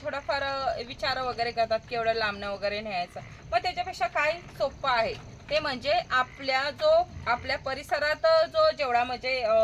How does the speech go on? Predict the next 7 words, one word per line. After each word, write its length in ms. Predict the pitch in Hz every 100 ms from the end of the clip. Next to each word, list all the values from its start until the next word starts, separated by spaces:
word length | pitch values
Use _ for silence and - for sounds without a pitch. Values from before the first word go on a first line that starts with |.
| 220 226 -
आपला 240 | 233 254
फायदा 360 | 277 269 220 233
आहे, 260 | 233 285 226 - - - -
तो 200 | 320 330
म्हणजे 560 | 311 269 277 330 403 - - -
की 60 |
आपण 440 | 330 269 269 330